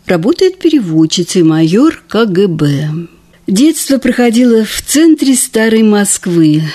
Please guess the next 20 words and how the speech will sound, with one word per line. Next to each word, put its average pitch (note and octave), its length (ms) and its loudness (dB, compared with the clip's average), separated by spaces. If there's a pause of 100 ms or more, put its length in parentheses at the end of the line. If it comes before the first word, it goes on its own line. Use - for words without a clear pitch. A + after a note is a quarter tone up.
(140)
Моросейка, F#3 1200 -2 (280)
Покровка, E3+ 720 -2
Чистые D#3+ 420 -2
пруды, E3+ 540 0 (340)
Лялин E3 420 2
переулок. E3 840 0 (320)
Росла G3+ 480 0
под B3+ 240 -4
присмотром G#3 800 0
добрейшей G#3 640 0
бабушки, E3 840 0
которая G#3 440 0
вместо G#3+ 380 0
сказок C4 580 -2
рассказывала A3+ 640 0
ей A3 340 0 (240)
«Буря D#4+ 360 2
мглою B3 520 2
небо D#3+ 380 2
кроет» D#3+ 500 0